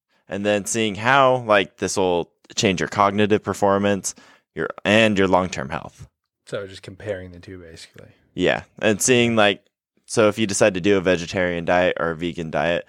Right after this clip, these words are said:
Speaker 1: or if you're just doing a normal diet, what you should be including more of to make sure you're protecting your health, make sure you're doing everything you're, you possibly can to live a long life,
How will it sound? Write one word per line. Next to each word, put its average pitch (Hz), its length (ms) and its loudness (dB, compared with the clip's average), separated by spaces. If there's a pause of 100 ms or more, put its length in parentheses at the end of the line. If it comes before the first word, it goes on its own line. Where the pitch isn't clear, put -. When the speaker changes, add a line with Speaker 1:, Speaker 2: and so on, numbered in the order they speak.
(220)
Speaker 1:
or 160 260 4
if 110 100 -2
you're 120 80 0
just 107 200 -6
doing 113 180 2
a 101 40 0
normal 98 280 0
diet, 101 440 4 (120)
what 101 180 0
you 104 60 -4
should 98 160 -6
be 101 100 2
including 92 400 0
more 107 240 4
of 85 200 4
to 80 120 -2 (380)
make 76 120 -4
sure 82 140 -4
you're 80 80 -2
protecting 117 440 -2
your 62 100 -6
health, 50 320 -8
make 73 160 -6
sure 87 180 -2
you're 90 320 0 (340)
doing 98 380 2
everything 98 400 0
you're, 87 140 0 (340)
you 95 140 -4
possibly 98 400 0
can 98 420 2 (160)
to 82 80 0
live 82 220 0
a 107 40 2
long 98 220 4
life, 87 460 2